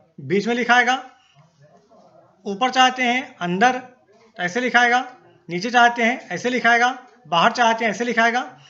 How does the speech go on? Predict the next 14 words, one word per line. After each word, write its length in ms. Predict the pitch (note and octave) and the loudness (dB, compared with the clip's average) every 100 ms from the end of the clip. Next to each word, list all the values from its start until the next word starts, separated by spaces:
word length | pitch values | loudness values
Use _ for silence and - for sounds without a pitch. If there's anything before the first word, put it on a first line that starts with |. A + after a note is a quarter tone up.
| _ F#3+ | _ -6
यानी 140 | A3+ | 0
आप 200 | B3 B3+ | 0 0
कहीं 180 | G#3 G#3+ | -4 -4
पे 100 | A#3+ | -4
चाहें 260 | A3+ F3+ A#3 | -2 -2 -2
तो 80 | C#4 | -4
लिख 120 | G#3 | -4
सकते 280 | E3 C#3 D3 | -6 -10 -12
हैं। 220 | A#2 G#2+ _ _ _ _ _ _ _ _ _ _ E3 | -12 -16 _ _ _ _ _ _ _ _ _ _ -14
जैसे 140 | F#3 | -4
मैंने 160 | A3+ A3+ | -2 -2
center 280 | A3+ G#3 | -2 -2
कर 160 | F#3+ C#3 | -4 -6
दिया 200 | B2+ | -8